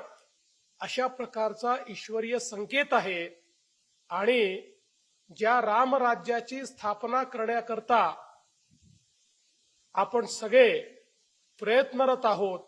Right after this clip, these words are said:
ज्या रामराज्याची संकल्पना स्वतः महात्मा गांधींनी देखील मांडली होती, त्या रामराज्याकडची आपली वाटचाल ही सुरू झाली असल्यामुळे आज आपण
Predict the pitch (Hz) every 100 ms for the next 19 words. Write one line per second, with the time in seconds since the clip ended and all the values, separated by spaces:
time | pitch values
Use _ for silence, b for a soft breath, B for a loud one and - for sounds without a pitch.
0 | _ _ _ _ _ _ _ _ 156 208
1 | 208 208 240 254 247 240 233 226 269 254
2 | - 214 233 254 254 233 196 175 - -
3 | _ _ _ _ _ _ _ _ _ -
4 | - 202 233 240 226 185 190 226 233 220
5 | 185 190 233 247 254 233 262 233 202 202
6 | 214 196 - 196 170 170 _ _ _ _
7 | _ _ - 202 202 180 202 233 233 214
8 | - 220 220 175 - 208 - 214 185 175
9 | - 233 196 165 165 _ _ _ _ _
10 | _ 202 214 220 226 - _ - - 233
11 | 247 214 220 214 214 214 202 202 170 165
12 | - _ _ _ - 180 214 170 180 170
13 | _ _ _ _ 170 175 214